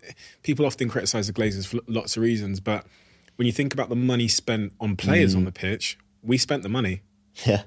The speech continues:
Speaker 1: It's like almost a billion, I think it's almost a billion,
Speaker 2: Billion, yeah.
Speaker 1: billion we spent in players in that period. Yet we couldn't,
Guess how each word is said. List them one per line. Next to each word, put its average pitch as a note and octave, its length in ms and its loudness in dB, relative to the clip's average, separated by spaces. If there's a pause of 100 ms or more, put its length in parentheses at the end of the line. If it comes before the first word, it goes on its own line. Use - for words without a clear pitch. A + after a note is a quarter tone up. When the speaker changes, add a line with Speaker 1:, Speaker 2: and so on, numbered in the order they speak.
Speaker 1:
It's - 100 -6
like C3 120 0
almost C#3+ 220 2
a A#2+ 40 -2
billion, B2 220 2
I - 40 -6
think D3 140 -4
it's G#2 100 -6
almost A#2 200 -2
a G2+ 40 0
billion, G#2 460 0
Speaker 2:
Billion, F#2 320 0 (100)
yeah. F#2 60 -6
Speaker 1:
billion A#2+ 300 0
we G#2+ 80 -2
spent F#2+ 360 -4
in G#2 140 -4
players G#2 280 0
in G2+ 60 -4
that - 120 -8
period. G#2 360 0 (500)
Yet A#2+ 180 2
we A2+ 80 0
couldn't, A2 480 0